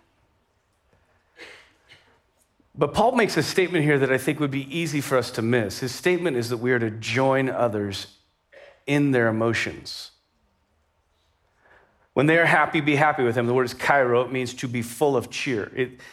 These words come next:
it is the idea of matching or mirroring and coming alongside of what's going on. When they're sad, be sad with them. Um, kleio is the word. It means, it,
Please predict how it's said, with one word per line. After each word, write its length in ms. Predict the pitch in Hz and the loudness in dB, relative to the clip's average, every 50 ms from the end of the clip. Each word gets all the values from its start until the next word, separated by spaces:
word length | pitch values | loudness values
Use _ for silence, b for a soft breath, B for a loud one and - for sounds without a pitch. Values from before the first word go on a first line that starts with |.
| B B | B B
it 140 | B 131 135 | B 0 2
is 220 | 139 156 156 156 - | 2 2 2 0 0
the 160 | 143 127 123 | 0 2 2
idea 320 | 123 127 123 123 127 120 | 2 2 2 2 2 0
of 120 | 107 104 117 | 0 0 0
matching 580 | 120 117 120 123 135 139 - - 135 113 107 | 0 2 4 4 2 0 0 -2 -4 -2 -2
or 120 | 104 101 104 | -2 -4 -4
mirroring 500 | 110 117 123 131 135 131 120 107 98 95 | -2 0 0 0 0 0 -2 -2 -4 -6
and 100 | 98 98 | -6 -4
coming 260 | - 127 123 123 120 | -4 -2 -2 0 0
alongside 500 | 117 113 113 110 110 - 123 113 117 113 | 0 0 0 -2 -2 -2 0 0 0 0
of 120 | 104 95 | -4 -6
what's 160 | 107 101 - | -6 -8 -8
going 280 | - - 110 104 104 107 | -6 -6 -6 -6 -4 -4
on. 140 | 104 98 92 | -4 -4 -4
When 140 | 107 113 113 | -4 -2 -2
they're 140 | 117 110 | -2 -4
sad, 500 | 107 - - - 147 139 131 113 104 98 B B B B | -4 -6 -4 -2 2 2 2 2 0 -2 B B B B
be 100 | 139 117 | -6 -6
sad 300 | - - 139 131 139 131 | -2 0 2 2 2 0
with 100 | 113 110 | -2 -4
them. 180 | 117 107 98 - B B B B B B B | -4 -4 -4 -6 B B B B B B B
Um, 320 | 117 113 110 110 113 - - b b b b b b _ - | -4 -2 -2 -4 -6 -12 -20 b b b b b b _ -4
kleio 540 | - 143 131 131 139 139 135 123 113 110 107 | 0 2 4 4 4 4 4 2 2 0 -2
is 120 | 107 104 | -4 -4
the 80 | 117 120 | -2 0
word. 180 | 120 123 120 | 2 2 0
It 60 | 117 117 | 0 -2
means, 300 | 135 131 120 - - - | -4 -6 -8 -8 -8 -4
it, 180 | 131 123 139 | -2 -2 -2